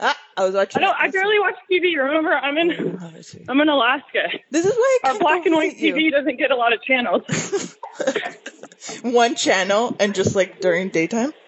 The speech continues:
Speaker 1: You
Speaker 2: Yeah.
Speaker 1: have to, like,
Speaker 2: And you have to get
Speaker 1: turn
Speaker 2: up
Speaker 1: on
Speaker 2: and, like, move it with your hand.
Speaker 1: <laughs> I can't imagine. I would go crazy. I don't know what you do for fun.
Speaker 2: I, obviously,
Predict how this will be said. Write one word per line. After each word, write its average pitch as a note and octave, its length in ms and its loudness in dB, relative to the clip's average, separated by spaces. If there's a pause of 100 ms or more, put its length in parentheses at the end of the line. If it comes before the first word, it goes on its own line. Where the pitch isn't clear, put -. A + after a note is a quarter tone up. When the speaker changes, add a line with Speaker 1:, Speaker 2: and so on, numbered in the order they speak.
(1120)
Speaker 1:
You A3 140 0
Speaker 2:
Yeah. B3+ 120 4
Speaker 1:
have G3 100 -4
to, A#3 100 -2
like, B3+ 240 -4 (240)
Speaker 2:
And B3 80 0
you C4+ 80 4
have D4 80 4
to D#4+ 120 2
get B3+ 200 2
Speaker 1:
turn A3+ 100 0
Speaker 2:
up C4 200 -4
Speaker 1:
on - 100 -2
Speaker 2:
and, C4 80 -2
like, A#3 180 0
move A#3+ 300 0
it C4+ 160 4
with C4 160 0
your A3 100 0
hand. A3+ 420 -2 (100)
Speaker 1:
<laughs> - 1700 -10
I C4 120 2
can't B3 420 -6
imagine. G3 720 -2 (100)
I G3+ 100 4
would C#4 200 -2
go E4 160 2
crazy. B3 500 -2
I - 100 4
don't D4+ 140 0
know B4+ 180 6
what - 240 0
you F4 120 -2
do A#3 220 -6
for C4+ 200 0
fun. G#3+ 600 -2 (1500)
Speaker 2:
I, B3 60 2 (120)
obviously, D#4+ 720 0